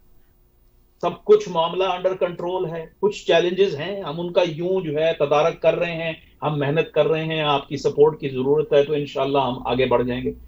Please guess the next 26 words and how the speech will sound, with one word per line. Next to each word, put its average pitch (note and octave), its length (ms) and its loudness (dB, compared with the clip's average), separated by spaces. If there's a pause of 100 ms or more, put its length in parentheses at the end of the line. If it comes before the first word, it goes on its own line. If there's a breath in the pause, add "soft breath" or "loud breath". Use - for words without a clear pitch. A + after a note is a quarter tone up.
(140)
किसी F#3 280 2
मुल्क A#3+ 340 4
के A3 80 8
भी F#3 220 2
जो D#3+ 140 -6
है D#3 360 -2 (200)
press - 580 -6 (140)
जो C#3+ 100 2
है C#3+ 180 4
के C#3+ 180 0
बंदे C3+ 320 6
को C#3 280 4
या C3 140 2
spokesperson D3+ 960 0
को C#3 100 2
आप C3 180 4
उठा B2 260 -2
के C#3+ 140 0
देख C#3 260 0
लें, B2+ 220 -4 (380 soft breath)
उसकी - 260 -8
तो A3+ 120 2
नौकरी C4 340 4
ही B3 140 6
यही A3+ 200 8
है G#3 140 2